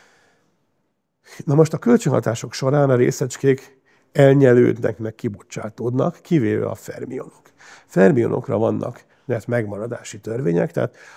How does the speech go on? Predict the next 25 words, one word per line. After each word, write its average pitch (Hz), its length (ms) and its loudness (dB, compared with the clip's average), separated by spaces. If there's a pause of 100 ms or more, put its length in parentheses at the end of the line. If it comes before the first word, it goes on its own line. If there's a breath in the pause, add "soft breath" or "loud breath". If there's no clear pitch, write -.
a, 117 280 0
majd 107 180 -4 (100)
látjuk 123 380 -4
a 113 40 -8
rajzokat, 120 500 -6
a 113 40 -10
fermionok 120 680 -2
azok, 113 160 -8
mint 113 120 -8
hogy 113 300 -8
folytonosan 123 680 -2
léteznének - 580 -12
a - 60 -18
téridőben. 156 560 -4 (380 loud breath)
A - 80 -10
többi 165 320 4
részecske 135 480 -4
meg 110 140 -10
megérkezik, 143 680 -2
elnyelődik, 117 600 0
kész, - 240 -16
megszűnt, - 560 -14
vagy 127 240 -2
kibocsátja 113 720 -8
valaki. 110 480 -8